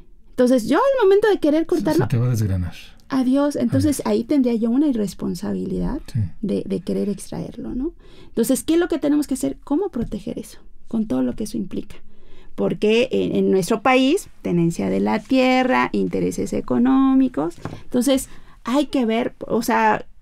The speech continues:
Speaker 1: cuando alguien me pregunta, "¿Y cómo protegemos eso?", pues que queden enterrados.
Speaker 2: Sí.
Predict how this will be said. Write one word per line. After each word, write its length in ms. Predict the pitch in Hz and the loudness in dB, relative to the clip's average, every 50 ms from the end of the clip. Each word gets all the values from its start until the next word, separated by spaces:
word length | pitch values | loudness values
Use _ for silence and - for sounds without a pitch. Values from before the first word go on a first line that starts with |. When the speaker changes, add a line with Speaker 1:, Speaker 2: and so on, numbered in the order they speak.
| - | -6
Speaker 1:
cuando 280 | - - 233 233 247 262 | 0 2 4 4 4 4
alguien 240 | 277 294 339 359 381 | 4 4 4 4 4
me 100 | 330 247 | 4 2
pregunta, 380 | 214 226 226 226 233 226 226 | 2 2 2 2 2 2 0
"¿Y 60 | 226 226 | -2 0
cómo 220 | - 294 330 320 | 0 0 0 2
protegemos 560 | 311 247 214 - 220 208 254 254 262 254 - | 2 0 -2 -2 -2 0 2 2 2 2 2
eso?", 220 | 247 247 - 392 508 | 0 -2 -2 -4 -4
pues 140 | - 247 - | -4 -8 -6
que 120 | - - - | -6 -6 -4
queden 240 | - 220 269 339 415 | -2 -2 0 2 2
enterrados. 760 | 311 208 175 185 - - 202 294 427 415 294 - - - - - - - - - - | 2 0 0 -2 -6 -6 -4 -4 -2 -4 -4 -6 -8 -14 -14 -16 -16 -20 -20 -8 -4
Speaker 2:
Sí. 160 | - 117 98 | -2 -2 -2